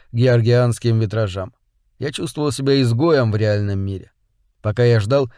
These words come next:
мне показалось, что я видел глаза, уставившиеся на меня из часов на каминной полке. Мне также показалось, что я видел двух огромных и тонконогих белых пауков,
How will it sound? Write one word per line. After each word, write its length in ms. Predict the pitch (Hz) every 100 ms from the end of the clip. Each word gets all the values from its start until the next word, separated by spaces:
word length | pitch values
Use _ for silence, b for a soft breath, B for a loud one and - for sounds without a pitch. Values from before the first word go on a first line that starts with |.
| b b b
мне 240 | - 151 147
показалось, 540 | 123 139 123 143 131
что 140 | - 123
я 140 | 123
видел 340 | 120 127 131
глаза, 500 | 117 127 127 120 143
уставившиеся 800 | 113 - 127 120 110 117 113 113
на 80 | 113
меня 300 | 113 120 127
из 100 | 117
часов 420 | - 120 - 127
на 160 | 123 117
каминной 480 | 113 113 113 113 113
полке. 480 | - 92 92 95 _ _ _ _ _
Мне 180 | 113 113
также 280 | 127 107 113
показалось, 580 | 113 113 104 131 131 - _ _ _ _ _ _
что 240 | - -
я 120 | 113 104
видел 300 | 127 123 117
двух 300 | 117 123 117
огромных 640 | 104 110 139 131 113 92
и 60 | 107
тонконогих 720 | 117 117 117 123 139 127 117
белых 400 | 110 135 135 -
пауков, 580 | 139 143 127 139 110